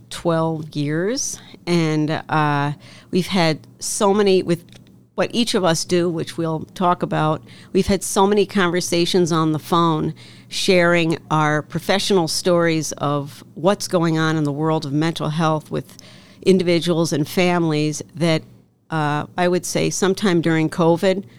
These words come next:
we had one of those long calls and we thought, "It would be so great to share this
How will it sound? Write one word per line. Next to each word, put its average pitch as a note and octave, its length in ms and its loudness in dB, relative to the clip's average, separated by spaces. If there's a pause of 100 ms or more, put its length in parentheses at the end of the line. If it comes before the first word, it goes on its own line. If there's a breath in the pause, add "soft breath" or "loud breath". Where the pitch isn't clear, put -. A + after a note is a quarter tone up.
(100)
we E3 80 -4
had F3+ 280 2
one G3 140 2
of G3 80 2
those F#3+ 240 2
long F#3+ 260 2
calls F#3+ 400 0
and F#3+ 100 0
we E3+ 120 0
thought, E3 360 0 (600 loud breath)
"It G#3+ 120 -2
would F#3+ 140 0
be F3+ 80 -6
so E3 300 -2
great D#3 300 -4
to D3+ 100 -4
share D3+ 320 -2
this C3 380 -6